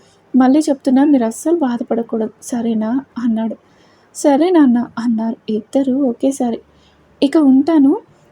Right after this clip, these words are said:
మళ్ళీ కాల్ చేస్తా" అని ఇద్దరికి ఫోన్లోనే కిస్ పెట్టి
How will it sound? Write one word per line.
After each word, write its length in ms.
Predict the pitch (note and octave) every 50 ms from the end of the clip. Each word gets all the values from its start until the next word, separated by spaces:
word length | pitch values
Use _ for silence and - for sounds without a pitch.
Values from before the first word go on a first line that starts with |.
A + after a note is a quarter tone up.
| _ _
మళ్ళీ 300 | B3 A#3 A#3 A3+ A3 C#4 C#4
కాల్ 320 | - C#4+ A#3+ A3 A3 C4
చేస్తా" 380 | - C4+ B3+ B3 - - A#3 A#3 A#3 - - _ -
అని 220 | A#3 A#3 A3+ A3+ - - -
ఇద్దరికి 540 | A3+ A3 G#3+ - - B3+ A#3+ A#3+ - A#3 A#3
ఫోన్లోనే 680 | A#3 - - A3+ A3+ A#3+ C4+ D4 D#4 C#4 B3 A#3+ C4 D#4+ - _ _ _ _ _ _ _ _ _
కిస్ 200 | - E4+ F4 -
పెట్టి 340 | - G4 E4 - - C4